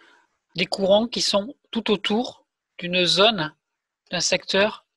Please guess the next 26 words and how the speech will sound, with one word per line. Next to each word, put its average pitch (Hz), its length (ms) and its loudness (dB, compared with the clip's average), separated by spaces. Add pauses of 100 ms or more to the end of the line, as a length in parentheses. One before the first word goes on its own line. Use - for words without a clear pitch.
d'altimétrie. 156 680 -6 (160)
Donc, - 100 -18
on 139 80 -8
va 147 120 -6
revenir 156 520 -6
sur - 220 -6
la 131 100 -8
chlorophylle, 151 560 -8 (2250)
que - 120 -20
je 147 80 -16
ne 143 60 -14
me 139 60 -10
trompe 135 400 -14
pas, 226 320 -4 (200)
elle 139 160 -14
est - 160 -16
ici. 220 520 -4 (560)
Donc, 165 140 -2
j'ai 208 160 2
mon 233 160 6
secteur 214 560 2
ici 190 340 0
qui 196 120 -6
m'intéressait, 175 760 2 (760)
donc 160 180 -2
avec 196 480 2